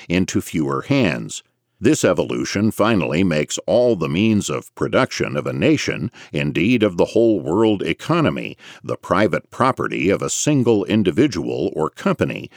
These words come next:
which disposes of them arbitrarily. The whole economy will be drawn into one colossal undertaking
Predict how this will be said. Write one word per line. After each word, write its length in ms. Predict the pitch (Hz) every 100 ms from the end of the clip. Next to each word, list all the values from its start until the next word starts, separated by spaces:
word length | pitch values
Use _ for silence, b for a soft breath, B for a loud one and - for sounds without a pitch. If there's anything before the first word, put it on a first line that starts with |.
| B B
which 260 | 85 80 -
disposes 680 | 73 - 143 147 80 65
of 200 | 60 52
them 180 | 76 90
arbitrarily. 920 | - 73 78 - 180 127 60 55 55 - _ _ _ _ -
The 100 | 90
whole 420 | - 160 165 139
economy 760 | 85 - - 180 135 62 58 60
will 220 | 73 82
be 140 | 78
drawn 460 | 69 71 95 104 110
into 420 | 80 87 - -
one 460 | 123 87 135 123 123
colossal 720 | - 90 78 104 - 92 90
undertaking 840 | 123 156 73 - 76 - 60 52